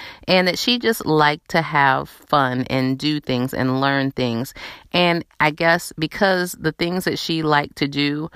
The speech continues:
were a little bit different from, I guess, what the expectation for girls were back then, that she, um,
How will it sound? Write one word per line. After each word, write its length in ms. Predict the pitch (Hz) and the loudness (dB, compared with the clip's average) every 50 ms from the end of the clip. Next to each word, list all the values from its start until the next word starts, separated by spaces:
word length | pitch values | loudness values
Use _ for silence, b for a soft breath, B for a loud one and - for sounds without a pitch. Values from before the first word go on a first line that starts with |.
| B B B B B B B | B B B B B B B
were 420 | - - 160 156 156 151 151 151 - | -2 2 4 4 4 4 4 2 2
a 120 | - 147 | 2 2
little 420 | 147 143 147 151 160 156 165 185 185 | 2 2 2 0 0 0 0 0 -2
bit 480 | 175 175 175 175 170 - - 151 147 | -2 0 0 2 0 0 -2 -8 -6
different 640 | 143 - 156 156 - - - 175 170 165 165 - - - | 0 2 2 2 2 0 -2 0 0 0 -2 -6 -10 -10
from, 580 | - - 160 147 147 143 139 139 135 139 139 - | -4 0 2 2 4 4 2 2 2 0 0 0
I 120 | - 131 135 | 0 0 0
guess, 280 | 135 143 143 151 - - | 2 0 0 0 -2 -4
what 220 | - 143 151 143 - | -4 -2 -2 -2 -2
the 140 | 147 135 | -2 0
expectation 1300 | 104 143 143 - - - - 147 143 - - - - 135 139 151 - - - 156 156 156 156 156 156 - | 2 2 0 0 -4 -6 -2 -2 -2 -2 -4 -4 -2 -2 -2 -2 -4 -4 -4 -2 -2 -2 -4 -6 -8 -8
for 160 | - - 143 | -4 -4 -4
girls 580 | 135 139 - 127 131 135 139 151 165 180 180 - | -4 -4 -2 0 0 0 0 -2 -4 -6 -6 -4
were 280 | 156 160 160 165 175 | -2 0 2 2 2
back 320 | 185 180 180 175 180 180 - | 0 2 2 2 2 0 -2
then, 400 | 196 190 190 190 196 196 196 196 - B B B B B B B B B B | 0 0 2 2 2 0 -4 -6 -8 B B B B B B B B B B
that 640 | - 147 156 151 147 143 139 139 135 127 - - - - _ - | -2 2 4 6 6 6 6 6 4 2 -2 -6 -16 -18 _ -8
she, 880 | - - - 175 175 165 160 156 156 151 147 143 143 143 139 131 - - | -6 -4 -4 -2 -4 -4 -2 -4 -2 -2 -2 0 -2 -2 -2 -4 -4 -2
um, 680 | - 139 135 135 131 131 131 127 127 135 135 143 143 - | 2 2 4 4 4 2 0 -2 -4 -4 -6 -8 -8 -12